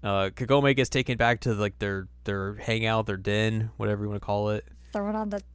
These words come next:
Speaker 2: straw bed.
Speaker 1: And the, the, the underlings are like, "Oh, we're, we're gonna eat this girl up." And
Speaker 2: I want her
Speaker 1: Koga's
Speaker 2: liver.
Speaker 1: like, "No. Anyone who tries that is gonna get killed by me." And they're like, <gasps> "Oh, no."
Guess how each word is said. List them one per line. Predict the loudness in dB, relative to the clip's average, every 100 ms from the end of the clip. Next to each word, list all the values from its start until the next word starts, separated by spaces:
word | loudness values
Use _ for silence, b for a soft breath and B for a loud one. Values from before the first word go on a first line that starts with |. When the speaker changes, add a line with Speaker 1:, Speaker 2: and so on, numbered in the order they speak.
| -20 -18 -8
Speaker 2:
straw | -6 -4 -2 0 0 0 0
bed. | 0 2 0 -2
Speaker 1:
And | -4 -4 -4
the, |
the, | -6 0 0 0 -2
the | 0
underlings | 0 0 -2 -4
are | -10
like, | -2
"Oh, | 2 2 2 2 0 -2
we're, | -4 -4
we're | -2
gonna | -2 -2
eat | -8 -4
this | -4 -4
girl | -2 0 2 4
up." | 6 6 4
And | 2
Speaker 2:
I | 4
want | 4 2
her | 2 6
Speaker 1:
Koga's | 8
Speaker 2:
liver. | 8 8 4 0 -4 -8 b b
Speaker 1:
like, | -4
"No. | 6 10 12 12 10 8 6 4 2 -4 B -18 -20 -20 -20 -20 -20 -8 4
Anyone | 6 6 6
who | 4
tries | 2 0 2
that | 0
is | -2
gonna | -2 -4
get | -2 -4 -6
killed | -4 0 2 0 0
by | 2 2 2
me." | -2
And | -2
they're | 0
like, | 0 8
<gasps> |
"Oh, | 8 8 4 -4 -20 -20 -20 -20 -20 -12 0
no." | 0 2 0 -2